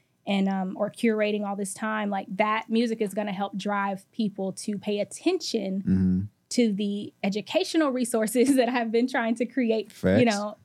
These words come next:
Speaker 1: and I, I believe that that is, that's what's gonna help all of these things
Speaker 2: Do
Speaker 1: kinda,
Speaker 2: you
Speaker 1: like,
Speaker 2: think it, uh,
Speaker 1: pop off.
Speaker 2: help or hinder the curation of your content, though? Because music takes a lot of work,
Speaker 1: Mm-hmm, it
Speaker 2: uh, uh,
Speaker 1: does.
Speaker 2: focus, especially when things get going for you, you
Speaker 1: Right.
Speaker 2: know,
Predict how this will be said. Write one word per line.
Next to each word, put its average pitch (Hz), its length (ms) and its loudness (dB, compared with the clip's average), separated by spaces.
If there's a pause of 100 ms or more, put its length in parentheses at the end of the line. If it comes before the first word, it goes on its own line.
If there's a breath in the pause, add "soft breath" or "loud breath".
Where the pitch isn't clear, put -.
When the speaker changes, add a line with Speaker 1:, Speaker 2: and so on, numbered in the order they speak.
(140)
Speaker 1:
and 226 360 -2
I, 226 200 0
I 233 40 0
believe 247 280 2
that 220 140 -2
that 214 280 -2
is, 196 280 -4
that's 220 260 -2
what's 214 180 -4
gonna 208 200 -2
help 202 260 -4 (120)
all 214 200 2
of 196 120 -4
these 202 180 -4
things 208 340 -8
Speaker 2:
Do - 80 2
Speaker 1:
kinda, 113 120 8
Speaker 2:
you 123 80 8
Speaker 1:
like, - 60 0
Speaker 2:
think 123 240 4
it, 110 100 6
uh, 104 200 4
Speaker 1:
pop 98 160 2 (180)
off. - 160 -20 (300)
Speaker 2:
help 151 440 4
or 107 140 2
hinder 104 840 4
the 104 160 0
curation 107 520 0
of 92 80 0
your 92 120 2
content, 92 440 -2
though? 85 160 0
Because 101 280 2
music 170 260 6
takes 135 180 2
a 107 60 2
lot 113 180 4
of 107 60 4
work, 104 200 4
Speaker 1:
Mm-hmm, 233 520 2
it 214 140 -6
Speaker 2:
uh, - 40 2
uh, 120 280 4
Speaker 1:
does. 101 80 -2
Speaker 2:
focus, 117 460 2
especially 135 380 2
when 123 160 4
things 123 240 4
get 101 160 2
going 120 280 4
for 131 240 2
you, 131 80 4
you 127 60 6
Speaker 1:
Right. 120 100 4
Speaker 2:
know, 113 320 2